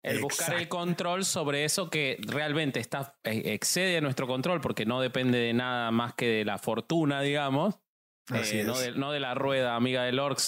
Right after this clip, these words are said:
Speaker 1: sino de, de, de, de, de, de lo que implica.
Speaker 2: <laughs>
Speaker 1: Pero que, sin embargo, en nuestra desesperación buscamos con, con métodos medio inductivos, ¿no? Eh, el, el decir, "Bueno, con esto lo controlo". Como, por ejemplo,
Speaker 2: Así
Speaker 1: si
Speaker 2: es.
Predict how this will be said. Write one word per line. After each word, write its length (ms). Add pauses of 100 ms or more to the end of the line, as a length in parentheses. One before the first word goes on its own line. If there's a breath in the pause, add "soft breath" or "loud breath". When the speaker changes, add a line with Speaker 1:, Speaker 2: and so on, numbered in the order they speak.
Speaker 1:
sino 380
de, 240
de, 220
de, 280
de, 260
de, 220
de 200
lo 140
que 80
implica. 680
Speaker 2:
<laughs> 600
Speaker 1:
Pero 300
que, 100
sin 160
embargo, 380
en 80
nuestra 380
desesperación 1200 (480)
buscamos 540
con, 280
con 320
métodos 380
medio 200
inductivos, 800
¿no? 400
Eh, 640
el, 480
el 200
decir, 300
"Bueno, 240
con 180
esto 280
lo 120
controlo". 540
Como, 200
por 120
ejemplo, 540
Speaker 2:
Así 440
Speaker 1:
si 60
Speaker 2:
es. 200